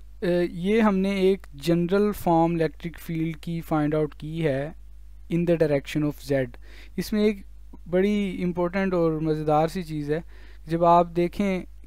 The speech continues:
कि हमारे पास जो इलेक्ट्रिक फील्ड की डिपेंडेंस है वो Z और D दोनों पर आ रही है। तो जब हम, अ, कोई ऐसा पॉइंट चूज़ करते हैं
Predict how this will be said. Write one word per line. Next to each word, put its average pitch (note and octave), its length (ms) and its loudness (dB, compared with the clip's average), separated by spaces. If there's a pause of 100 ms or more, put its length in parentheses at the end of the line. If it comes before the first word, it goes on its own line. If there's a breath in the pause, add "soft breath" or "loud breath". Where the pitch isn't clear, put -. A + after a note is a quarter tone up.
कि E3 220 0
हमारे D#3+ 340 4
पास D#3+ 480 2
जो E3 220 -2
इलेक्ट्रिक E3 380 -2
फील्ड E3+ 320 -4
की F#3+ 120 -2
डिपेंडेंस F3 600 0
है D#3+ 140 4
वो F3 220 -2
Z E3+ 420 4 (140)
और F3+ 280 0
D E3 380 -2 (120)
दोनों F#3+ 440 -2
पर G#3 160 2
आ B2 140 2
रही A#2+ 160 -10
है। C3+ 160 -16 (920 soft breath)
तो F#3+ 80 4
जब G#3 220 6
हम, A3+ 360 4 (320)
अ, - 40 -8 (200)
कोई G#3+ 260 0
ऐसा F#3+ 360 6
पॉइंट F#3+ 400 2
चूज़ E3+ 300 -4
करते D#3 320 0
हैं D#3 380 0